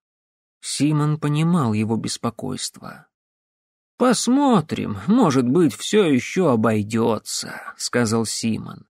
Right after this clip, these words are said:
«Но если хочешь, можно подождать с бурением колодца».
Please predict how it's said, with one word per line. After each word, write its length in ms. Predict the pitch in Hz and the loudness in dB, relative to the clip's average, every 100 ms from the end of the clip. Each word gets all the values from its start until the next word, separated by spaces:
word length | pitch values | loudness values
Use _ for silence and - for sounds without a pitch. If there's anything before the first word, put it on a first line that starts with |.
| _ _ - | _ _ 0
«Но 180 | 180 151 | 2 4
если 420 | 113 135 - 147 | 4 2 2 2
хочешь, 640 | 139 117 120 151 240 190 | 2 2 2 2 0 0
можно 520 | 131 120 127 127 170 156 | 2 4 4 2 0 2
подождать 680 | 151 147 131 110 139 240 247 | 2 2 2 2 2 0 0
с 60 | |
бурением 640 | 247 285 233 131 120 123 120 | 2 4 4 4 4 2 2
колодца». 960 | 139 135 113 110 - - - - | 2 2 0 -4 -10 -10 -8 -12